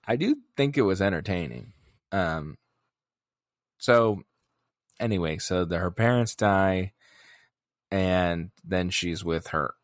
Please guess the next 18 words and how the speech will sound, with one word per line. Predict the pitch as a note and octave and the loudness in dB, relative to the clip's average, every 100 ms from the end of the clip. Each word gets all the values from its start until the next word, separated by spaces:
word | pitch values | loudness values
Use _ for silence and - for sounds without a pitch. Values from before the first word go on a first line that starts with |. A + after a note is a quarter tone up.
| _ _ - | _ _ -8
aunt. | C2+ G1+ - - - - _ | -8 -8 -10 -8 -10 -14 _
Um, | C2+ C#2 C#2 C#2+ | -4 -2 -2 -4
and | C#2+ D2 | -6 -4
then | D#2+ | -4
her | D#2+ | 0
aunt's, | D#2 D#2+ D#2+ - - - - - _ _ _ - | 2 2 0 -2 -6 -8 -20 -20 _ _ _ -10
"This | E2+ G#2 A2 - | -4 -4 -2 -4
is | D#2 D2+ D2+ | -6 -8 -8
a, | C#2+ A#1 | -12 -12
such | - - C3+ - | -6 -2 -2 -2
a | |
career | D3+ - E3 C3 G2 A#2 F2 D#2 | -4 -4 -4 0 2 2 2 0
woman," | D#2+ D#2+ D2 C#2 | -2 -2 -4 -4
or | C#2 | -4
whatever, | D2 D2 D2 D2 D2 | -4 -4 -4 -6 -6
and, | D2+ D#2 D#2+ - | -6 -6 -8 -10
you | E2+ | -8
know, | D2+ D2+ | -6 -8